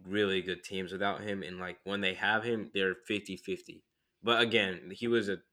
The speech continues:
they were a three seed, two seed maybe with him, then lost him for those few weeks. But I, I'm not ready to say that they're better without him. I really wanna see how this first round playoff matchup goes, 'cause either it's gonna be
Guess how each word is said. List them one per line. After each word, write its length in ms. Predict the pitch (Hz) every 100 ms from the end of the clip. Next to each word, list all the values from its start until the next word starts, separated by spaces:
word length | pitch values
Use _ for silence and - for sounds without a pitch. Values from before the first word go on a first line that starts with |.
| _
they 120 | 104
were 140 | 104 95
a 40 |
three 280 | - 101 101
seed, 320 | - 92 90 _
two 160 | - 107
seed 220 | 98 95
maybe 260 | 92 92 90
with 240 | 98 101
him, 220 | - 95 87 _
then 220 | - 104 98
lost 360 | 98 95 -
him 180 | 85 90 _ _ _ _ _
for 120 | - 101
those 180 | 95
few 240 | - 107 98
weeks. 280 | 95 90 -
But 200 | 98 95 - _ _ _ _ _ _ -
I, 200 | 123 131 -
I'm 160 | 156
not 180 | 180 123
ready 240 | 110 107 101
to 80 |
say 220 | 92 98 95
that 160 | 90
they're 80 | 95
better 220 | 92 92
without 260 | 92 87 87
him. 80 | 87
I 80 | 107
really 260 | 113 117
wanna 200 | 104 104
see 200 | 98 101
how 160 | 92 92
this 180 | 90 -
first 340 | - 95 -
round 200 | 95 87
playoff 320 | - 92 87
matchup 400 | 92 90 - 90
goes, 340 | 90 87 87 - - - _ _ _
'cause 160 | 104
either 180 | 117 113
it's 100 | 110
gonna 220 | - 110
be 400 | 98 101 98 92